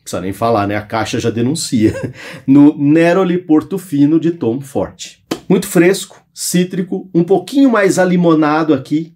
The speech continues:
do que o perfume importado caro, um pouco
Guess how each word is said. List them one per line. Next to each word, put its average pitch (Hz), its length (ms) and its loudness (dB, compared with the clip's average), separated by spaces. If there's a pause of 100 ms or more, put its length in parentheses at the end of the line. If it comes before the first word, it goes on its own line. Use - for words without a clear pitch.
do 120 100 -6
que 127 120 0
o 143 40 8
perfume 139 400 2
importado 120 520 -2
caro, 110 440 -4
um 185 200 -2
pouco 208 880 -2